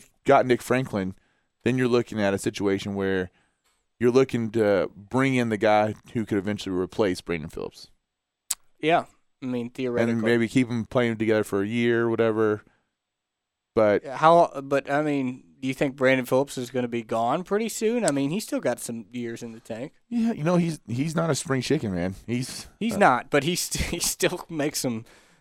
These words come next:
Speaker 2: some,
Speaker 1: uh,
Speaker 2: some
Speaker 1: he's
Speaker 2: good,
Speaker 1: amazing.
Speaker 2: amazing
Speaker 1: he's,
Speaker 2: plays.
Speaker 1: he's probably my favorite Red right now. Him
Speaker 2: Yeah.
Speaker 1: and, um, I mean,
Speaker 2: Yeah.
Speaker 1: I, I, I don't disagree with that whatsoever. But he, I mean, he is. Let's see, I'm trying to, to get his exact age. I know he's been in the, in the,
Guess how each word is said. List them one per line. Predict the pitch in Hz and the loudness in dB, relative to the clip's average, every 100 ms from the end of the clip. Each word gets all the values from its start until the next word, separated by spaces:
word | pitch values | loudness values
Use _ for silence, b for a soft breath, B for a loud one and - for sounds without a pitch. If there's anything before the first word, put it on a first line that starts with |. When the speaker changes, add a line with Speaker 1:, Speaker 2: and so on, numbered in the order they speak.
| b | b
Speaker 2:
some, | - 127 113 107 110 | -8 -4 -4 -6 0
Speaker 1:
uh, | |
Speaker 2:
some | 135 | 4
Speaker 1:
he's | 170 | 4
Speaker 2:
good, | 139 | 4
Speaker 1:
amazing. | 120 143 160 127 | 4 4 4 0
Speaker 2:
amazing | - 131 151 143 | 0 2 2 0
Speaker 1:
he's, | 123 | 0
Speaker 2:
plays. | 131 123 113 | 2 2 4
Speaker 1:
he's | 110 | 6
probably | 147 156 | 6 6
my | 113 | 2
favorite | 101 117 127 117 | 0 2 2 2
Red | 95 110 120 | 4 4 4
right | 127 117 | 2 2
now. | 123 131 120 | 0 -2 0
Him | 127 | 0
Speaker 2:
Yeah. | 123 107 | 2 0
Speaker 1:
and, | - | 0
um, | 101 98 90 87 90 - _ _ _ _ 58 - - - | 2 2 2 0 -4 -10 _ _ _ _ -20 -16 -20 -8
I | 95 | -4
mean, | 110 104 | 0 4
Speaker 2:
Yeah. | 113 | 4
Speaker 1:
I, | 90 123 | 6 4
I, | 117 _ - - 110 | 0 _ -16 0 2
I | |
don't | 135 123 95 101 | 4 2 -2 -4
disagree | 117 101 110 | -4 0 -2
with | 104 | 0
that | 104 101 | 2 2
whatsoever. | 95 92 104 117 | 0 0 2 2
But | 87 90 | 2 0
he, | 101 | -2
I | |
mean, | 101 | -4
he | 110 120 | -2 0
is. | 107 98 - _ | 0 -2 -10 _
Let's | 101 92 | -14 -12
see, | - | -6
I'm | 92 82 | -6 -4
trying | 110 98 87 | -4 -2 -4
to, | - _ _ _ _ | -8 _ _ _ _
to | 101 | -4
get | 101 | 0
his | 110 92 | 0 -2
exact | 90 104 101 101 | 0 2 2 2
age. | 107 90 | 0 2
I | 87 | 0
know | 107 120 | 2 0
he's | 113 95 | 0 -2
been | - 104 | -2 -2
in | 85 85 | -4 -8
the, | 95 | -8
in | |
the, | 92 | -6